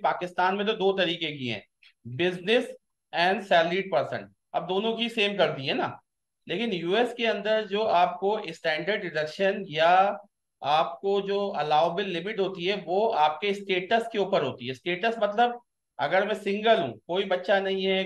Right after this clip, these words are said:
कोई माँ बाप नहीं है, बिल्कुल अकेला हूँ मैं, तो मुझे दो हज़ार बाईस में बारह हजार नौ सौ पचास की standard deduction थी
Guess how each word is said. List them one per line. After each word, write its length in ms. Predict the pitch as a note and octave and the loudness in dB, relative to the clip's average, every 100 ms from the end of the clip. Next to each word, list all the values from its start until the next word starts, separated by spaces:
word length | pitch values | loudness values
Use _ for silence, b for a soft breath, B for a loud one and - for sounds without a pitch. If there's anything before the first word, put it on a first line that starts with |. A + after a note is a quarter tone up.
| F#3+ | -4
कोई 200 | F#3 F#3+ | -4 -2
माँ 160 | F3 | 2
बाप 260 | F3 F#3 F3+ | 4 4 4
नहीं 220 | F3+ F3+ | -2 -4
है, 200 | F#3 F3+ | -4 -4
बिल्कुल 340 | D#3 F#3 F#3+ G3 | -4 -4 0 2
अकेला 360 | E3+ F3+ F3+ F3+ | 2 2 4 4
हूँ 160 | D3+ | 2
मैं, 160 | C3+ A#2+ - _ _ b _ _ | -2 -4 -6 _ _ b _ _
तो 120 | G#3 A#3 | -6 -4
मुझे 600 | F#3+ F3 G3 G#3+ B3 - _ _ - | -4 -2 0 0 -2 -6 _ _ -4
दो 120 | F3 | 2
हज़ार 240 | F#3 G3+ G3+ | 6 6 6
बाईस 280 | D3+ F#3 F#3+ | 4 2 0
में 160 | G#3 | -6
बारह 340 | - - F3 G3 | -2 0 4 4
हजार 340 | F3+ F3+ F#3+ | 4 4 2
नौ 180 | E3+ D#3+ | 0 -4
सौ 140 | E3 G3 | -4 -4
पचास 400 | F#3+ D3+ D3 E3+ | -2 0 0 0
की 100 | G#3 | -6
standard 400 | G3 F#3+ F3+ G3 | -4 -2 0 0
deduction 420 | F#3+ F#3+ F#3 G#3 G3+ | 0 -2 -2 -4 -4
थी 280 | G#3 B3+ | -6 -10